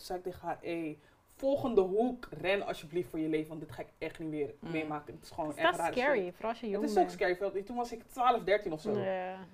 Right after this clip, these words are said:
Speaker 2: Nee, ik heb wel echt gekke dingen gezien, hoor.
Speaker 1: Ja.
Speaker 3: Hmm. Maar if we're talking about breaking the cycle, zijn er specifieke
Speaker 2: Ja, daarom,
Speaker 3: dingen?
Speaker 2: zeg maar, ik wil net zeggen, als je terugkomt op onderwerp,
Speaker 3: Hmm.
Speaker 2: jongere ik, zeg maar, ik denk dat voor mij een van de grootste dingen die vanuit, eh, like, growing up,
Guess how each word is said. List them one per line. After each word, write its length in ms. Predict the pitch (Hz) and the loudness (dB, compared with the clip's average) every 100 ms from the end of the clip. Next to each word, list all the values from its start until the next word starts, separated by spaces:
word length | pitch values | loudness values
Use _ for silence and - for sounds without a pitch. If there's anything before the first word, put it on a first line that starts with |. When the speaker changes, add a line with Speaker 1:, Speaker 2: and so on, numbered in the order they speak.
| _ | _
Speaker 2:
Nee, 260 | 190 175 | -8 -8
ik 120 | 170 - | -8 -10
heb 120 | 170 | -6
wel 120 | 175 | -6
echt 140 | 165 - | -8 -10
gekke 200 | 175 - - | -12 -14 -12
dingen 240 | 170 170 | -12 -12
gezien, 400 | - - 165 160 | -16 -16 -14 -12
hoor. 280 | 160 165 185 | -14 -12 -8
Speaker 1:
Ja. 100 | 185 | -6
Speaker 3:
Hmm. 400 | 170 202 202 214 208 _ - _ _ - - | -6 -6 -6 -12 -16 _ -20 _ _ -20 -6
Maar 120 | 254 | 0
if 60 | 294 | 2
we're 120 | 311 | 4
talking 240 | 285 285 247 | 2 2 2
about 160 | 220 | 2
breaking 360 | 190 208 208 208 | 2 0 2 -2
the 60 | 190 | -2
cycle, 320 | 190 190 185 | -4 -6 -4
zijn 160 | 180 185 | -6 -8
er 80 | |
specifieke 360 | 196 - 202 208 | -10 -10 2 10
Speaker 2:
Ja, 80 | 202 | 10
daarom, 220 | 185 202 | 10 8
Speaker 3:
dingen? 180 | 214 226 - - | 8 4 -4 0
Speaker 2:
zeg 180 | 214 | 2
maar, 100 | 208 | 4
ik 60 | 196 | 4
wil 120 | 202 | 6
net 180 | 202 208 | 6 4
zeggen, 300 | 208 185 147 | 4 4 4
als 140 | - | 2
je 60 | - | 2
terugkomt 380 | 196 196 196 180 | 2 4 2 2
op 180 | 165 - | -2 -2
onderwerp, 540 | 190 165 139 147 175 - | 0 2 4 2 0 -6
Speaker 3:
Hmm. 280 | 226 220 220 | -4 -2 0
Speaker 2:
jongere 280 | 165 170 165 | 0 0 -2
ik, 240 | - 156 | -2 -4
zeg 160 | - - | -6 -8
maar, 120 | 180 | -6
ik 120 | 175 | 2
denk 200 | 190 208 | 4 6
dat 120 | 208 | 2
voor 200 | - 180 | 0 -4
mij 540 | 165 151 147 156 214 254 - - - - | 0 2 2 2 0 -2 -10 -20 -20 -10
een 140 | - 175 | -2 0
van 100 | 190 | 0
de 60 | |
grootste 380 | 175 175 170 - | 0 2 0 0
dingen 240 | 175 170 165 | -2 -2 -2
die 140 | 165 | -4
vanuit, 340 | - 165 151 147 - - - - | -4 -2 -2 -4 -16 -20 -12 -10
eh, 140 | - 147 | -2 0
like, 200 | 147 147 | 0 -2
growing 360 | - 151 156 | 0 -2 0
up, 80 | 147 | -2